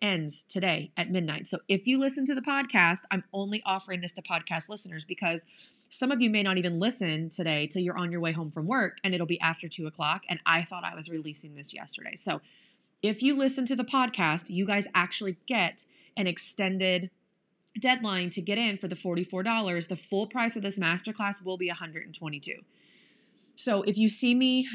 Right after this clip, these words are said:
advertising it on my social media, I'm gonna continue to talk about two P M, but that's for non-podcast listeners. If you're listening now,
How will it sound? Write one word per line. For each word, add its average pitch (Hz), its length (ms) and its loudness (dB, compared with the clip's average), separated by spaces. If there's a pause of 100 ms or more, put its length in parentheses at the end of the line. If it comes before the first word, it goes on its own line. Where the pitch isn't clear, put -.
(120)
advertising 233 640 2
it 240 100 -4
on 196 140 -6
my 185 80 -2
social 196 320 2
media, 190 420 -2
I'm 190 120 -6
gonna 190 160 -4
continue 208 380 0
to 185 80 -10
talk 170 220 -6
about 175 220 -12
two 196 220 4
P 180 200 -8
M, 196 300 -6
but 175 120 -10
that's 175 220 2
for 214 140 -6
non-podcast 170 840 -6
listeners. - 420 -4
If - 120 -20
you're 170 160 -6
listening 233 420 -2
now, 208 380 -6